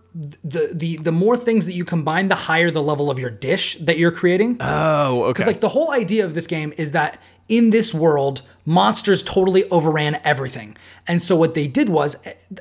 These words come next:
Speaker 1: at the same time that monsters were overrunning everything, the monsters were also eating all the people's food. So there was a, there was a food crisis, a few, a food shortage, and a freaking monster population explosion at the same time.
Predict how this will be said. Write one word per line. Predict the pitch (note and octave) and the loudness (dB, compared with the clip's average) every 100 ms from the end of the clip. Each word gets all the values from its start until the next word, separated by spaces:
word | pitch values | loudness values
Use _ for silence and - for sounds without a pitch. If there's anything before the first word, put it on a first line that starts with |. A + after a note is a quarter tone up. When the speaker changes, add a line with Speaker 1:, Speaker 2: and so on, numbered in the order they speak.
| - | -4
Speaker 1:
at | G3 | -4
the | F3+ | -2
same | - C4 | 0 2
time | A#3 A3+ | 2 0
that | F3 | 0
monsters | E3+ F3+ F3 F3 D3 | 2 2 2 -2 -4
were | D#3+ | -4
overrunning | D3 C3+ G3 B3+ F#3+ | -4 0 2 4 2
everything, | E3 D#3+ | 0 0
the | D#3+ | 0
monsters | D#3 F3 E3+ C3+ | 2 0 -2 -6
were | D#3+ | -4
also | E3 F3+ F3 | 0 2 0
eating | - E3+ E3 | -2 -2 0
all | D#3 | 0
the | |
people's | C#3+ D3 B2+ | -2 -6 -8
food. | - D#3 A2 - _ - - - | -8 -8 -10 -14 _ -20 -20 -14
So | - F3+ D#3+ D#3 | -4 0 2 0
there | D#3 F3+ | 0 0
was | E3 | 2
a, | D3 D3 | 0 -2
there | D#3 | -2
was | C#3+ | -4
a | |
food | - G3+ A#3+ - | -4 0 0 0
crisis, | - D#3+ C#3+ D#3+ D3+ | -2 0 -2 -6 -6
a | |
few, | C#3+ F3+ G3+ D#3 | -4 -2 -2 -4
a | |
food | - A3 G#3+ | -2 0 2
shortage, | - E3 D3+ C#3+ - | 2 2 2 -2 -6
and | F#3+ G#3 G#3+ | 0 2 2
a | E3+ | 0
freaking | - F3 E3+ D3 | -6 -4 -2 0
monster | D#3 E3 E3+ - D#3+ | 2 2 0 0 -2
population | D#3 D3 C#3 C#3+ C#3 C#3+ | 0 0 0 -2 -2 -4
explosion | B2+ D#3+ D#3 C3+ | -6 0 0 0
at | C3 | -2
the | - | -4
same | C#3 B2 | -4 -2
time. | D3 B2 | -2 -2